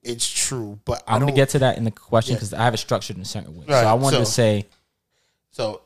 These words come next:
Speaker 1: I ju-,
Speaker 2: everybody
Speaker 1: th-, that, that was the only thought I wanted to finish. Like, I, sometimes I think it's true, but a lot of times I think it's just, and you'll probably go into that in the question, it's money.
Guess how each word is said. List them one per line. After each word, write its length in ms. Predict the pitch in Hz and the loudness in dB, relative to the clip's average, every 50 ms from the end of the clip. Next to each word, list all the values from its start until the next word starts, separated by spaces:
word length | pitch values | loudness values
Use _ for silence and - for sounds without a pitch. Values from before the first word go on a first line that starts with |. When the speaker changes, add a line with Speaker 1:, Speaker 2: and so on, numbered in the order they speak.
| - | -2
Speaker 1:
I 60 | - - | 4 6
ju-, 60 | 165 | 8
Speaker 2:
everybody 340 | 175 - - 123 135 135 135 | 8 8 8 6 4 6 6
Speaker 1:
th-, 180 | - 143 120 120 | 4 2 2 4
that, 220 | 143 151 156 143 | 4 4 4 6
that 100 | 156 165 | 4 4
was 100 | 170 165 | 6 6
the 60 | 165 151 | 4 2
only 160 | 151 147 139 | 2 2 0
thought 180 | 127 170 135 | 0 0 0
I 40 | 131 127 | 2 0
wanted 140 | 127 123 | -2 -4
to 40 | 120 | -4
finish. 180 | - 127 117 113 | -6 -6 -6 -6
Like, 160 | 117 110 - - 113 | -8 -10 -8 -4 -4
I, 60 | 117 | -2
sometimes 440 | 113 - 160 151 147 160 139 131 135 | 0 0 0 0 0 0 -2 -2 -2
I 40 | |
think 180 | 127 127 131 123 | -4 -4 -4 -6
it's 120 | 123 117 | -6 -8
true, 280 | - - - 127 110 107 - - _ _ _ _ | -8 -8 -6 -6 -8 -8 -10 -16 _ _ _ _
but 120 | - 117 117 | -6 -2 0
a 60 | 117 | 0
lot 180 | 117 120 123 123 | 0 0 0 -2
of 80 | 123 120 | -2 -2
times 340 | - 131 123 117 117 110 - - | -2 -2 -2 -2 -6 -8 -10 -6
I 140 | 113 110 110 | -4 -4 -4
think 300 | - - 127 117 113 - | -4 -4 -6 -6 -6 -6
it's 120 | 110 107 | -8 -8
just, 200 | - 123 113 110 | -6 -6 -6 -6
and 100 | 95 92 | -8 -8
you'll 160 | 107 110 110 | -6 -6 -4
probably 300 | 101 - 117 113 110 113 | 0 2 2 2 2 0
go 180 | 110 110 107 107 | -4 -6 -6 -8
into 160 | 107 110 - 113 | -8 -8 -8 -8
that 120 | 107 101 | -8 -10
in 80 | 95 98 | -10 -12
the 40 | |
question, 460 | 104 - 147 131 117 - - 98 92 - _ _ _ _ _ _ _ _ _ _ _ - | -10 -6 -4 -4 -4 -6 -8 -12 -12 -14 _ _ _ _ _ _ _ _ _ _ _ -16
it's 240 | 113 110 - - - | -12 -8 -8 -8 -6
money. 480 | 107 110 117 127 123 107 85 82 85 | -4 0 2 2 2 2 0 -4 -14